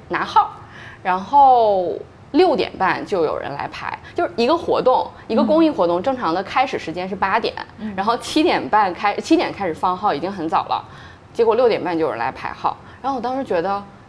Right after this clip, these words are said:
Speaker 1: 专家号这么难拿吗？但是看陆老师的书之后，我意识到就是带阿尔茨海默病的老人去看病是一件非常非常难的事情，你要跟他，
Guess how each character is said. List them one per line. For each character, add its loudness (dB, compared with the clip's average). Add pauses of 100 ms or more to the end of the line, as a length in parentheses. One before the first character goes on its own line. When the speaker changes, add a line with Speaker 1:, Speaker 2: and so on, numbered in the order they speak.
Speaker 1:
专 -4
家 -4
号 -2
这 -2
么 0
难 -4
拿 -6
吗？ -6 (300)
但 0
是 -2
看 -2
陆 0
老 2
师 0
的 -2
书 -2
之 0
后， 0
我 0
意 -4
识 -10
到 -2
就 -4
是 0 (420)
带 2 (100)
阿 2
尔 2
茨 -2
海 0
默 -4
病 -2
的 0
老 -4
人 -6
去 -4
看 -4
病 -4
是 -8
一 -2
件 -6
非 0
常 -4
非 -8
常 -8
难 -10
的 -10
事 -8
情， -12 (380)
你 -6
要 2
跟 -2
他， -4